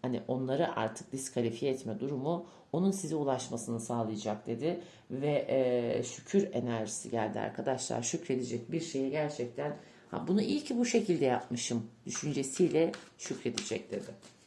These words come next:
Peki sevgili yaylar, aşk kartlarımız ne söyleyecek bakalım?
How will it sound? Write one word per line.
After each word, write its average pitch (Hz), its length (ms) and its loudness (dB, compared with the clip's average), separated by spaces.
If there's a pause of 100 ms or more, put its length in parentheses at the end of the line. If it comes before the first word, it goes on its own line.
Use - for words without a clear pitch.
(320)
Peki 220 240 -2
sevgili 180 500 0
yaylar, 147 420 4 (1700)
aşk - 300 0
kartlarımız 170 600 2
ne 147 100 0
söyleyecek 117 540 -6
bakalım? - 360 -8